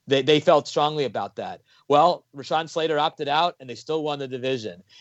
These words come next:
And that shows that, that this team can withstand some pretty big personnel losses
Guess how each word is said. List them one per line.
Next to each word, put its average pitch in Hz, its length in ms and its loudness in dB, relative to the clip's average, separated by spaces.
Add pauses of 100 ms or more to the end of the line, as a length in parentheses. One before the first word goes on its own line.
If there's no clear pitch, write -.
(100)
And 123 180 -2
that 147 200 4
shows 151 680 4
that, 131 180 -4
that 135 180 -8
this 143 200 -6
team 143 240 -6
can 131 160 -2
withstand 123 720 0 (220)
some 139 180 0
pretty 139 240 2
big 127 240 0
personnel 127 480 2
losses 110 680 0